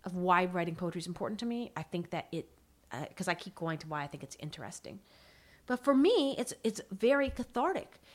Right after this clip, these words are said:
and it helps me, like, re-envision the world and,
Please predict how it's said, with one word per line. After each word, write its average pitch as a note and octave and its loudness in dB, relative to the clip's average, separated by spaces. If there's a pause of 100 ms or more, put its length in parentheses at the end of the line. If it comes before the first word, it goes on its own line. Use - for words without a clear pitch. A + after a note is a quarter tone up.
(160)
and G#3+ -2
it - -2
helps A#3 0
me, A#3+ 0
like, G3 0 (100)
re-envision G#3 0
the G3 2
world F#3+ 0
and, E3 -6